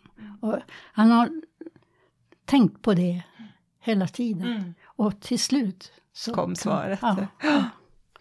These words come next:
Speaker 1: Men just det här självförtroendet eller tillförsikten, eh, den hade du uppmärksammat i slutstycket på Stad i
Speaker 2: Ja,
Speaker 1: ljus.
Speaker 2: ja,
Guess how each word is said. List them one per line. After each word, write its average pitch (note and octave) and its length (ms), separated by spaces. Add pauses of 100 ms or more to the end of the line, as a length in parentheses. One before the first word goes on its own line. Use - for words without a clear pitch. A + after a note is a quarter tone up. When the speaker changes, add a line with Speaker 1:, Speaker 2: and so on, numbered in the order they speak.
(180)
Speaker 1:
Men G#3+ 180
just A#3+ 340
det A3 100
här E3+ 420 (360)
självförtroendet G3 1120
eller F#3 160
tillförsikten, F#3 1120 (420)
eh, F3+ 420
den A#3 540
hade A#3+ 320
du G#3+ 160
uppmärksammat A3+ 1000
i F#3 280 (260)
slutstycket - 1000
på G#3 380
Stad F#3+ 540
i F#3+ 40
Speaker 2:
Ja, F#3+ 100
Speaker 1:
ljus. C4+ 120
Speaker 2:
ja, G#3 260